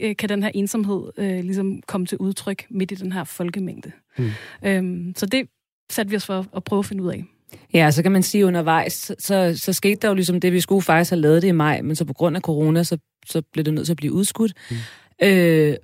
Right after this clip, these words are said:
Speaker 3: og så kan man jo sige, i, i forhold til det, som, som,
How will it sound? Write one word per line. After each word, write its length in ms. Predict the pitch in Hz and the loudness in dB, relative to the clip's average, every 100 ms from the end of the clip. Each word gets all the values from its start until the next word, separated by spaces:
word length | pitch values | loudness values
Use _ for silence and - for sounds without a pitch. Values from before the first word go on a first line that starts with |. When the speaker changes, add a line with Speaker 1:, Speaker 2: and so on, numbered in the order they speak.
| _ - | _ -4
Speaker 3:
og 80 | |
så 200 | 180 214 208 - | 0 2 0 -2
kan 120 | 202 | 0
man 80 | 180 | 2
jo 80 | 175 | 0
sige, 360 | - 208 220 | 2 2 2
i, 220 | - 185 151 | 0 -4 -4
i 80 | 170 | -2
forhold 300 | - 202 180 | 2 4 4
til 180 | - 175 | 0 2
det, 180 | 202 196 | 2 2
som, 360 | 196 180 160 | 2 2 0
som, 300 | - 175 165 | -2 0 2